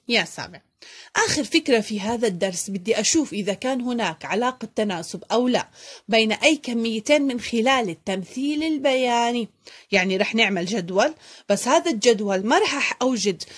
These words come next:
معدل وحدة للنسب الموجودة جوا الجدول، لا، رح أمسك النسب وأمثلها تمثيل بياني. هلأ بتفهموا شو قصدي وكيف بمثلها تمثيل بياني. بدنا نشوف مع بعض مثال رقم أربعة الموجود بصفحة عشرين. إذا الطريقة عبارة عن التمثيل البياني.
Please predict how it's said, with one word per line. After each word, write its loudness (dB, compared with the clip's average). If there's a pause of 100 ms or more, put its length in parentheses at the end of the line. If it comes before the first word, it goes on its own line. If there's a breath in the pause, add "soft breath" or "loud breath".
(160 loud breath)
معدل 2
وحدة 0
للنسب 0
الموجودة -2
جوا 0
الجدول، 0
لا، 0 (180)
رح -4
أمسك -2
النسب 0 (460 loud breath)
وأمثلها 0
تمثيل -4
بياني. -4
هلأ 2
بتفهموا -2
شو -2
قصدي -8 (400 soft breath)
وكيف -2
بمثلها 0
تمثيل -10
بياني. -8 (460 loud breath)
بدنا 4
نشوف 0
مع 6
بعض 2
مثال 0
رقم -2
أربعة 0
الموجود 0
بصفحة -2
عشرين. -2 (520 loud breath)
إذا 6
الطريقة 2
عبارة 2
عن 0
التمثيل -2
البياني. -4